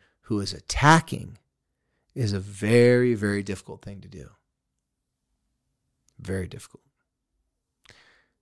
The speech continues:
But if this person in your life truly does have this personality type, characteristics, or di-, if they've actually been diagnosed with this disorder,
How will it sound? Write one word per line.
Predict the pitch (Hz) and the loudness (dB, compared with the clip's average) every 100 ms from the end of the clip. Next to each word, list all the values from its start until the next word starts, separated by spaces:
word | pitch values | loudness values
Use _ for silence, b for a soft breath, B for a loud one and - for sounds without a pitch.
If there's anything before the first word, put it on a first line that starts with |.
| _ | _
But | - 104 | -2 -2
if | |
this | 98 160 | 2 0
person | - 180 156 156 | 2 0 0 -2
in | |
your | 139 | -2
life | 117 104 101 | -2 -2 -6
truly | - - 139 135 120 | -8 -2 0 2 0
does | 120 123 120 | 0 0 0
have | 110 113 | -6 -6
this | 101 | -12
personality | - 107 - 104 104 104 101 113 _ _ | -6 -6 -6 -8 -8 -8 -10 -14 _ _
type, | - 107 104 101 - - | -8 -6 -4 -6 -12 -16
characteristics, | - 104 95 101 - 107 104 | -6 -4 -4 -10 -8 -8 -8
or | 98 98 - _ _ | -10 -10 -12 _ _
di-, | 107 98 104 101 | -8 -4 -4 -6
if | - - | -14 -14
they've | 98 | -8
actually | 101 101 - | -8 -8 -10
been | |
diagnosed | 101 104 107 104 - | -8 -6 -8 -10 -12
with | 117 | -12
this | 104 | -14
disorder, | - 107 - 110 117 151 | -12 -10 -8 -4 -2 -2